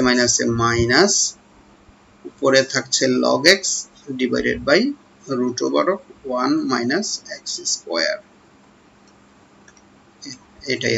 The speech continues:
আনসার। তাহলে এটা হচ্ছে, আমরা এটাকে মনে রাখ-, এই ধরনের অঙ্কগুলোকে আমরা বলবো যে এগুলা লগারিদমের সাহায্যে আমাদের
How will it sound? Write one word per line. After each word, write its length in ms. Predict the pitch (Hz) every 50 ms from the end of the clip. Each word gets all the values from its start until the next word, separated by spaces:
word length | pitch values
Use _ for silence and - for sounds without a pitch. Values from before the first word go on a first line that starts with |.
| 110 113
আনসার। 300 | 113 - - - - - _ _ _ _ - - - - _ - - - - - _ - - - - - - - - - - - - - - - - - - - - - - - - - - - - - - - _ _ - - - _ _ - - - - -
তাহলে 160 | - 156 156 151 160 165
এটা 120 | 165 180 175
হচ্ছে, 220 | 180 180 - 196 190 185 180 - - - 147
আমরা 180 | 139 139 135 135 131 127 - - - - - - - - - 156
এটাকে 240 | 147 156 151 - 160 151 147
মনে 160 | 143 147 156 160 156
রাখ-, 180 | 156 151 - 156 156
এই 60 | 147 151
ধরনের 240 | 151 151 156 156 156 156
অঙ্কগুলোকে 440 | 147 160 160 151 156 156 151 - 165 151
আমরা 120 | 151 147 143 143
বলবো 140 | 147 147 165 185
যে 40 | 214 185
এগুলা 160 | 160 156 151 139 131 127
লগারিদমের 600 | 131 135 135 147 147 147 139 147 147 156 165 165 - -
সাহায্যে 380 | 131 120 117 120 117 113 127 135 135
আমাদের 280 | 127 123 123 131 160